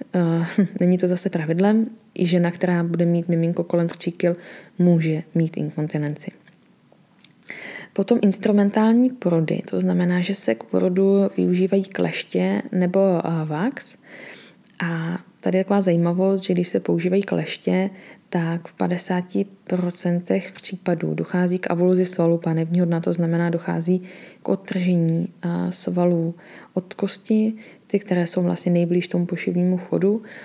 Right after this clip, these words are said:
to znamená pubo vaginalis, a následně, a, je tam ještě větší riziko, mm, té inkontinence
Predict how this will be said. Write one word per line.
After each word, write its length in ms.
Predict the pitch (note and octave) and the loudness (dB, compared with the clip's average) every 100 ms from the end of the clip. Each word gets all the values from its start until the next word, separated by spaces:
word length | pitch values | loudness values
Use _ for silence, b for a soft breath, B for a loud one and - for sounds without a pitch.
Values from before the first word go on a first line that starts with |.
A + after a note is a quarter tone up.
| B | B
to 120 | - | -8
znamená 340 | F3+ F3+ F3 F3 | -2 0 0 0
pubo 220 | F#3 F3+ | 0 0
vaginalis, 840 | D#3+ D#3 F#3 F#3+ G3 G3 G3+ - - B B B - | -2 0 0 0 0 0 -2 -6 -20 B B B -8
a 360 | E3+ E3+ E3 E3 | -4 -2 -2 -2
následně, 920 | E3+ E3+ G3 F3+ F3+ F3 F3 E3+ F3+ - - | -2 -2 -2 0 2 2 0 -2 -6 -10 -10
a, 320 | - F3+ F3+ F3+ | -8 -6 -4 -4
je 80 | |
tam 220 | F3 F3 F3 F#3 | -2 -2 -2 -8
ještě 240 | - E3+ | -6 -4
větší 460 | E3 E3 - E3+ E3 | -4 -4 -4 -4 -2
riziko, 520 | F#3 F3 F3 E3+ E3 - _ - - - | -2 0 -2 -2 -6 -8 _ -20 -20 -10
mm, 500 | - E3 D#3+ D#3+ D#3+ D#3+ - _ _ - | -6 -2 -2 -2 -4 -6 -14 _ _ -6
té 80 | D#3 | -4
inkontinence 640 | D#3+ E3 E3 D#3+ D#3+ - | -2 -4 -2 -2 -4 -6